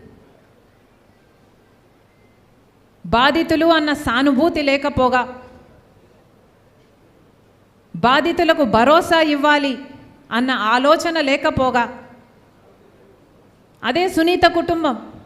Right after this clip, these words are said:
హత్య చేసింది అని ఆరోపిస్తున్నారే, ఇది మీ మనస్సాక్షి అయినా ఎలా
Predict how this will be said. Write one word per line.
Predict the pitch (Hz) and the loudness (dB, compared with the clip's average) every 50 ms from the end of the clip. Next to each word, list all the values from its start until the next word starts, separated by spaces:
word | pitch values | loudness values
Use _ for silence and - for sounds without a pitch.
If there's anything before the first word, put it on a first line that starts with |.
| - _ _ _ _ _ _ _ _ _ _ _ _ | -20 _ _ _ _ _ _ _ _ _ _ _ _
హత్య | - - 277 277 277 - 359 359 359 370 | -4 -4 -4 -4 -2 -2 -2 -2 0 -2
చేసింది | 339 349 349 359 370 349 349 349 349 330 | -2 -2 -2 -2 -4 -2 -2 -2 0 0
అని | 330 320 320 302 285 | 0 0 -2 0 0
ఆరోపిస్తున్నారే, | 294 294 294 294 294 277 277 294 285 254 247 240 226 226 233 226 226 - - - - - - - - - - - _ _ _ _ _ _ _ _ _ _ _ _ _ _ _ _ _ _ _ _ _ _ _ 214 | 2 0 0 0 -2 -6 -6 -6 -6 -4 -4 -2 -2 -2 -4 -4 -6 -8 -16 -20 -20 -20 -20 -20 -20 -20 -20 -20 _ _ _ _ _ _ _ _ _ _ _ _ _ _ _ _ _ _ _ _ _ _ _ -2
ఇది | 247 247 311 302 | 0 0 2 2
మీ | 320 294 262 262 | 2 2 2 2
మనస్సాక్షి | 277 330 339 330 - 381 349 359 359 - 381 | 0 0 -2 0 0 0 0 0 0 -2 -2
అయినా | 330 320 330 320 285 247 233 | 0 0 -2 -2 -2 -2 0
ఎలా | 262 311 | 2 4